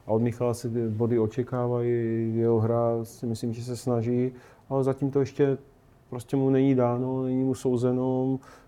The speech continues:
taky se mu to tam tak nějak střídá vedle, vedle sebe, má jiné protihráče, takže taky se to potřebuje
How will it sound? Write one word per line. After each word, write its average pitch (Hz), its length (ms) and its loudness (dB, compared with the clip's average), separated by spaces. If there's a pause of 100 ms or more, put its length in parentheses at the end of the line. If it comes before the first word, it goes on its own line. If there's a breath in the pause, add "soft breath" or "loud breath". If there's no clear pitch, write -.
taky 120 240 -8
se 127 120 -4
mu 120 120 0
to 120 100 -6
tam 123 260 -2 (100)
tak 117 160 -4
nějak 123 220 -4
střídá 120 480 -2 (340)
vedle, 120 300 0 (100)
vedle 113 280 -4
sebe, 120 340 -2
má 117 220 -4 (760)
jiné 120 360 -2
protihráče, 123 720 -2
takže 120 300 -2 (360 loud breath)
taky 120 220 -8
se 117 100 -6
to 120 100 -6
potřebuje 120 460 -4